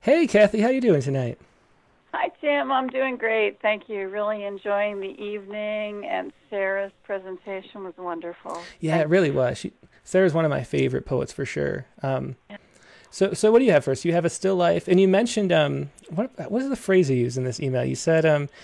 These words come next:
Speaker 1: "I enjoy pandemic traveling to other places," which is such an interesting, uh, way to put it. But y-, you know what? I've been, uh, using Google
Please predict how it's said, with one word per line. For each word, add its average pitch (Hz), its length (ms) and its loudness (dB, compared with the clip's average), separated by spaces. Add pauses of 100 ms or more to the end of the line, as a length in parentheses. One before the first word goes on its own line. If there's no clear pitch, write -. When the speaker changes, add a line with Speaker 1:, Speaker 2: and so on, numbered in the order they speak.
(140)
Speaker 1:
"I 165 100 6
enjoy 175 280 8
pandemic 165 640 4
traveling 131 460 4
to 135 60 0
other 135 180 2
places," 127 420 -4
which 139 140 -10
is 147 100 -6
such 220 180 0
an 139 80 2
interesting, 143 500 -2
uh, 131 200 -6
way 156 140 4
to 147 80 2
put 170 240 0
it. - 180 -4
But 117 140 -12
y-, 147 180 -10
you 185 80 2
know 214 100 4
what? 233 180 2 (600)
I've 208 200 2
been, 220 180 4
uh, 135 300 4 (500)
using 165 380 2
Google 180 420 6